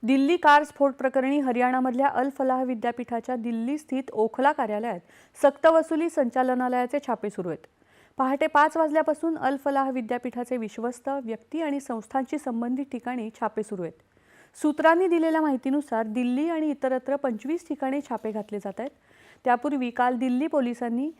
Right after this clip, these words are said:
अल फलाह विद्यापीठाच्या कुलपतींना दोन प्रकरणांमध्ये समन्स जारी केले. दहशतवादी कट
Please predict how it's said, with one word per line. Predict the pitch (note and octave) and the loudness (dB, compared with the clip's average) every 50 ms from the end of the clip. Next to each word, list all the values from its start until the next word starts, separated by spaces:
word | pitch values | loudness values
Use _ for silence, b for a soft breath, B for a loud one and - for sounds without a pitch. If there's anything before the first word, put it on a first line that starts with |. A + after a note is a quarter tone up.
| b b b | b b b
अल | - B3+ D4 D4+ | 2 2 2 4
फलाह | - E4+ D#4+ D#4+ D#4 D4+ | 2 2 4 4 2 2
विद्यापीठाच्या | D#4 D4+ D4 B3+ D4 D4 D4 D4+ D4 - C#4 C#4+ C#4 D4+ D4 | 0 -2 0 2 0 0 0 0 -4 -2 -2 -2 -2 -2 -4
कुलपतींना | - C4+ B3 A#3+ A#3+ B3 A#3 - B3+ B3 C4+ C#4+ | -2 -2 -4 -2 -4 -6 -6 -4 -4 -2 -2 0
दोन | B3+ A#3+ B3+ C#4+ D#4+ E4 | 0 2 0 0 0 -2
प्रकरणांमध्ये | - - B3+ - B3 A#3+ A#3+ A#3+ A#3+ A#3+ A#3+ A#3+ C#4+ | -4 -6 -6 -4 -4 -4 -4 -4 -4 -2 -2 -2 -2
समन्स | C#4+ - B3+ A3+ A3 A#3 B3 A#3+ G#3+ | -2 -4 -4 -4 -4 -4 -4 -2 -2
जारी | A3+ G3+ G3 F#3 | -2 -2 -2 -4
केले. | - E3+ D#3 - _ _ _ _ b b b b b b b b b | -6 -8 -8 -10 _ _ _ _ b b b b b b b b b
दहशतवादी | A#3 B3+ C4 C4+ C4 - E4 E4 D#4+ D#4+ D#4+ D4 E4+ F4 - | 4 6 6 6 4 4 2 2 4 2 2 2 0 -2 0
कट | - C4+ | 0 -2